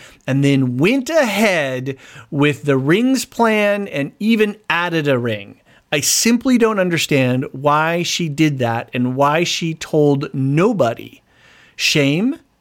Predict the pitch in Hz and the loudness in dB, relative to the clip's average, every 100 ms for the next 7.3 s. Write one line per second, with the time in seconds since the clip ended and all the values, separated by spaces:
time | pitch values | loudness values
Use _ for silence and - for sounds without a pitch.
0 | _ _ - 123 151 170 226 370 294 _ | _ _ -6 0 2 2 0 -4 -6 _
1 | _ _ _ - - 160 147 - 170 175 | _ _ _ -20 -2 0 2 2 2 2
2 | 165 - 156 175 175 175 139 147 170 240 | 0 0 0 2 2 0 -2 2 4 2
3 | 320 - _ _ - 147 269 107 - - | 0 -6 _ _ -6 0 2 0 -8 -12
4 | - _ _ _ _ - - _ _ - | -14 _ _ _ _ -20 -20 _ _ 0
5 | 196 185 262 226 196 175 165 151 - 180 | 0 0 -2 0 0 2 0 -2 -2 0
6 | 175 165 131 127 117 113 123 120 113 113 | 2 0 -2 -2 -2 -4 -6 -4 -4 -4
7 | 107 104 98 | -4 -4 -10